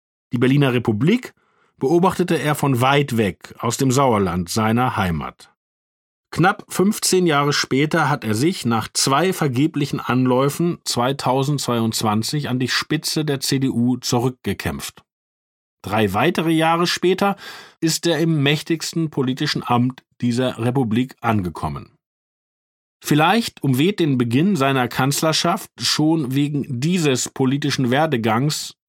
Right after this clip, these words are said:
etwas Restauratives. "Für ein Land, auf das wir wieder stolz sein können", war das Wahlprogramm von C D U und C S U überschrieben.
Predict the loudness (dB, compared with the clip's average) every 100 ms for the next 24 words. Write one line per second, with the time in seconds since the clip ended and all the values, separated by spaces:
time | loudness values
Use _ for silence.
0 | _ -10 -2 0 0 -2 -2 -2 2 0
1 | 0 -2 -2 0 -2 -4 -10 -14 -18 _
2 | _ _ _ _ _ _ _ -2 2 4
3 | 4 4 2 -2 0 0 2 2 2 2
4 | 2 2 2 2 2 0 0 0 0 2
5 | 2 0 -2 _ _ _ _ _ -4 -2
6 | 0 0 2 0 -2 -2 0 0 -2 -2
7 | 0 0 0 0 -2 0 0 0 0 -4
8 | -4 -4 -4 -4 -2 -4 -4 -8